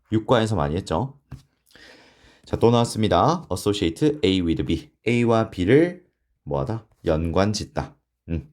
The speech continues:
멜로디, 선율을 연관지을 수 있을 겁니다. 자, 무엇으로 연관을 짓냐면 B 부분 보세요. What they see in Hartmann's paintings.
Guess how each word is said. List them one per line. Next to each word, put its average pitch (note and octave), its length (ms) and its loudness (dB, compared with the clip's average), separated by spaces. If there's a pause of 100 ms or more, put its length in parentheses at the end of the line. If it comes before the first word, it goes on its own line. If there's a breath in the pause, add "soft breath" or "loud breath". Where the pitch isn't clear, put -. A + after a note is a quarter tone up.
(460 loud breath)
멜로디, G#2+ 460 2 (100)
선율을 C3+ 760 0
연관지을 A#2 680 4
수 F2 160 -6
있을 B2 320 -2
겁니다. C#2 440 -6
자, F#2+ 140 0
무엇으로 D3 600 4
연관을 F#2 380 -2
짓냐면 E2 680 -2 (260 soft breath)
B E3 160 0
부분 G#2 260 0
보세요. C2 280 -6 (320 loud breath)
What F2+ 240 0
they C3+ 180 2
see G2+ 440 -4 (120)
in F2 160 -2
Hartmann's F#2 640 -4
paintings. - 480 -8